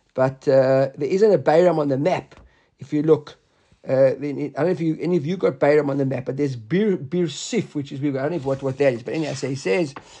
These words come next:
"Are you asking because, uh, of Beiram?" Look at Rashi says over here, "My datech shebat lisha." Why are you asking? Mishum Beiram,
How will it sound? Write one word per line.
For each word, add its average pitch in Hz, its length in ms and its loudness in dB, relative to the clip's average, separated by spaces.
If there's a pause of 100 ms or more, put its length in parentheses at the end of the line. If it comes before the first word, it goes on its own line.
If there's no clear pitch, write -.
(240)
"Are 147 60 -2
you 175 200 2
asking 202 460 2
because, 165 920 2 (480)
uh, 143 320 0
of 135 220 -6
Beiram?" 175 360 2
Look 180 120 -4
at 170 80 -4
Rashi 175 240 -2
says 165 220 -4
over 139 160 0
here, 151 340 0 (140)
"My 180 300 4
datech 185 480 2
shebat 165 500 0
lisha." 170 240 -2
Why 160 140 2
are - 20 4
you 180 120 2
asking? 151 360 -2
Mishum 156 260 0
Beiram, 185 480 0